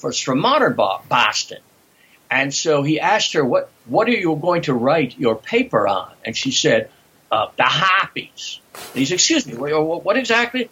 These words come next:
"The harpies, the harpies." And, uh, and finally he got, "Oh, you mean the harpies, the harpies." And she turned to me and said, and said,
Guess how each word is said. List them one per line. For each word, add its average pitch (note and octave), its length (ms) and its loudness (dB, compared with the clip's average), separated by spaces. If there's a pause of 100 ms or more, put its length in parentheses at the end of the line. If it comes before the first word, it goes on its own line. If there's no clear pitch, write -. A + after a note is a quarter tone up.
"The A3 80 0
harpies, B3+ 720 0
the F3+ 80 -2
harpies." G#3 840 -2 (600)
And, E3 380 0
uh, C3+ 400 2 (500)
and D#3 140 0
finally A#3+ 340 0
he E3 120 -4
got, F#3 220 0
"Oh, C#4 240 2
you G#3+ 120 -4
mean G3+ 180 -8
the F#3+ 80 -2
harpies, A#3 880 -6
the F3 120 0
harpies." G#3 460 -2 (220)
And F#3 140 0
she A3 200 -2
turned D4 340 0
to D3 80 0
me F3+ 400 2
and B2+ 180 0
said, B2 380 0 (420)
and C#3 180 2
said, A#2 400 -2